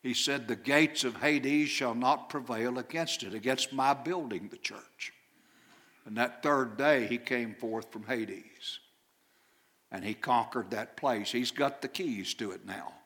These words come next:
And when he comes back, those souls that are there will be, will be released because he has authority over that place. He broke free.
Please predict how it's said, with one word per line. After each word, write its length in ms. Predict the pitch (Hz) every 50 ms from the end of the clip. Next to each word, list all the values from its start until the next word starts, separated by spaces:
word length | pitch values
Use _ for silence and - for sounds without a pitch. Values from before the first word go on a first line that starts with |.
| _ _ _ _ _ _ _ _ _ _ _ _ _ _ _ _ _ _ _ -
And 160 | - 90 92
when 140 | 95 113 120
he 140 | 113 127 127
comes 360 | - - 135 135 123 113 -
back, 580 | - - 143 165 147 92 82 - - - - - - - _ _ _ _ -
those 240 | - 107 110 107 -
souls 540 | - - 151 143 143 120 104 98 101 98 98
that 140 | 113 104 95
are 80 | 98
there 380 | 92 92 123 147 - 101 92 90
will 160 | 90 98 95
be, 160 | 85 101 98 90 92 - - _ _ _ _ _ _ _ _ _ _ _ _ _ -
will 100 | 101 98
be 160 | 90 101 101
released 720 | 98 95 98 98 107 117 120 - - - - - - - - - - -
because 360 | - 135 - - 107 104 104
he 160 | - 113 107 95
has 220 | 104 107 98 101
authority 520 | 101 - - 127 120 110 98 92 92 95
over 220 | 98 90 92 90 92
that 240 | 92 90 101 - -
place. 340 | - 139 131 107 101 -
He 120 | - 110 101
broke 380 | 85 98 110 104 113 - -
free. 400 | - - 131 120 104 95 90 90